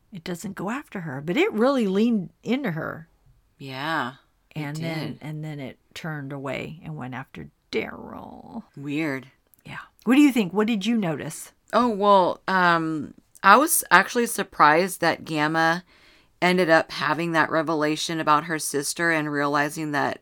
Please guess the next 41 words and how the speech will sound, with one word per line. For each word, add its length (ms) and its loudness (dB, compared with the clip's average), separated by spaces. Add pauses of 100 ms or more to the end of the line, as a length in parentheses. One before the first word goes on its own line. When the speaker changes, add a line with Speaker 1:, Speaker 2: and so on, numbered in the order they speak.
Speaker 2:
Alpha 360 0
didn't 300 -2
instruct 580 -4
her 160 -2
to 180 -12
do 460 0 (480)
the 100 -6
bad 320 8
things 240 0
that 120 -6
she 160 -4
has 140 -4
done. 220 2
It 120 -4
just 240 -4
came 300 -4
natural 600 -2 (320)
for 120 -2
her 120 2
to 100 -4
think 360 -4
that 200 2
way, 260 0
and 180 -2
she 140 -4
doesn't 320 -4
want 320 0
to 120 -8
live 340 -4
that 220 -2
way. 260 0 (460)
I 140 2
felt 420 4 (1200)
that 280 6
she 420 2
may 180 0
have 120 0
felt 280 2
betrayed 720 0
and 220 -4
that 300 4